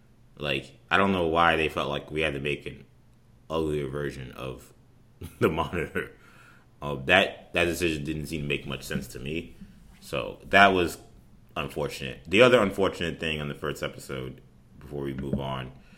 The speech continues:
also was, uh, the only thing that I think truly, truly was a drag and truly, can't say ruined the episode, but man, anytime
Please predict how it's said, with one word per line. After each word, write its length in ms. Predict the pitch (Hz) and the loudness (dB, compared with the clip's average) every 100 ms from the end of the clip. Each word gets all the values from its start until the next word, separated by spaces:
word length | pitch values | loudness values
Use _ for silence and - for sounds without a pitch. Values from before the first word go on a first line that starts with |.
| - - - | -20 -20 -6
also 380 | 73 76 76 69 | -4 -2 -4 -4
was, 480 | 69 67 67 65 - | -2 -4 -6 -10 -14
uh, 300 | 69 67 65 65 - | -12 -10 -12 -14 -8
the 120 | 92 | -4
only 520 | 85 117 143 143 127 - | 4 6 6 6 4 6
thing 200 | 117 104 | 4 6
that 120 | 87 | 4
I 60 | |
think 180 | 87 80 | 4 -4
truly, 560 | - 120 123 123 120 101 | -4 0 2 4 4 0
truly 600 | - - 113 117 101 92 | -4 -4 -2 0 0 0
was 340 | 82 71 - - - - | 0 -2 -6 -16 -20 -6
a 160 | 87 76 | -4 -4
drag 720 | - 90 95 104 110 - - | 0 8 10 10 6 0 -6
and 160 | 82 73 | -8 -8
truly, 760 | - 113 117 110 98 87 - - - - - | -6 -2 0 0 0 0 -4 -14 -20 -20 -2
can't 200 | - 147 | 2 4
say 140 | 151 | 4
ruined 340 | 107 107 135 127 | 4 4 4 6
the 80 | 127 | 6
episode, 360 | 127 120 107 | 6 4 4
but 100 | 85 | 2
man, 280 | 90 101 95 | 4 4 6
anytime 600 | 90 110 107 98 92 85 | 4 2 2 2 0 -6